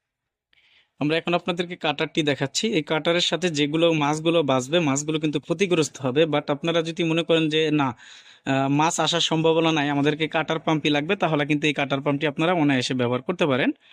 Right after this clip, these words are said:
But কাটার মাড পাম্পগুলো একটা এক জিনিস খেয়াল রাখবেন, কোনো কাটার মাড পাম্পের নিচে কিন্তু জালি সিস্টেম থাকবে না।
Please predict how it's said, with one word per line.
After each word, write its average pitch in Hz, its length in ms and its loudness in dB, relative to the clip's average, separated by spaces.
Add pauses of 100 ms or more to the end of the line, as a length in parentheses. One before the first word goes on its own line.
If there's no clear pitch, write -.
(320)
But 131 140 -4
কাটার 165 300 0
মাড 165 240 2
পাম্পগুলো 175 280 2
একটা 180 200 0
এক 165 80 -2
জিনিস 165 240 0
খেয়াল 139 260 -2
রাখবেন, 147 280 0
কোনো 190 240 0
কাটার 175 280 0
মাড 160 240 0
পাম্পের 165 220 0
নিচে 165 200 0
কিন্তু 165 220 0
জালি 151 300 0
সিস্টেম 151 400 -2
থাকবে 127 300 -2
না। 180 180 2